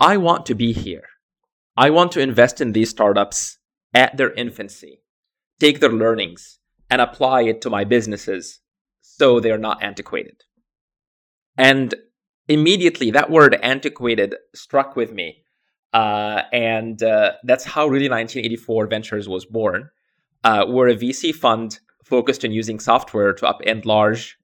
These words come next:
antiquated industries. Pretty much the thesis that Mister Mansoor,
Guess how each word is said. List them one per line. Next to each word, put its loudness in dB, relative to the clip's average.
antiquated -8
industries. -14
Pretty -4
much -6
the -6
thesis -8
that -6
Mister -12
Mansoor, -8